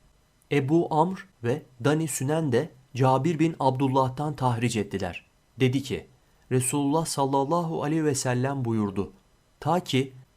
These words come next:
İsa İbni Meryem fecrin doğması sırasında Beytül Makdis'te Hazreti Mehdi Aleyhisselam üzerine nuzul edene kadar benim ümmetimden bir taife hak üzere mücadele edecektir. O zaman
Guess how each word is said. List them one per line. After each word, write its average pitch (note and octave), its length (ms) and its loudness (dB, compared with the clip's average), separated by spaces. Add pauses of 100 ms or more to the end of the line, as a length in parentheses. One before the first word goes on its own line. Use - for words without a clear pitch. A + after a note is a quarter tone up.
(120)
İsa C#3+ 500 0
İbni D3+ 280 -4
Meryem B2 480 0 (200)
fecrin C3+ 480 0
doğması D3 400 0
sırasında C#3 760 -2
Beytül D3+ 360 0
Makdis'te C3 680 -2 (100)
Hazreti C3+ 420 0
Mehdi C#3+ 280 -2
Aleyhisselam C#3 720 -2
üzerine C#3+ 400 0
nuzul C#3 360 -2
edene C#3 300 2
kadar C#3+ 320 -4 (260)
benim E3 240 2
ümmetimden C3 640 -2
bir B2+ 160 -2
taife A#2+ 540 -4 (140)
hak C#3+ 240 -2
üzere C#3 260 0
mücadele A#2+ 540 0
edecektir. F#2 640 -6 (680)
O F3 120 0
zaman D3+ 360 0